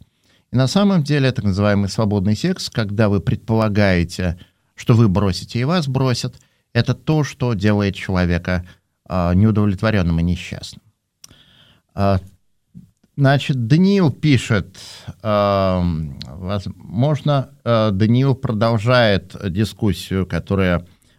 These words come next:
была у нас о свободной воле. Э, Так и мозг не может функционировать иначе, он просто реагирует на большое количество стимулов.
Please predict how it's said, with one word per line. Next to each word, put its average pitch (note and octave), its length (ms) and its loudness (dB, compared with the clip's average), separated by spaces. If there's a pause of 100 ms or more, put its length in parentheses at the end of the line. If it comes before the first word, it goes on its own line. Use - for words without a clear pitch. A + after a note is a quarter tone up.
была G#2+ 400 4
у F#2+ 60 2
нас F#2+ 220 0
о G2 60 -6
свободной F#2 560 0
воле. G3 340 2 (680)
Э, A#2 300 2 (300)
Так G3+ 260 2
и F3 240 2
мозг F#3+ 440 2
не D3+ 160 2
может D3+ 300 2
функционировать C3 680 0
иначе, E3+ 340 0
он B2+ 120 2
просто C3 280 -2
реагирует A#2+ 440 0
на A#2+ 60 2
большое G#2+ 320 0
количество A2+ 440 -2
стимулов. F2+ 680 0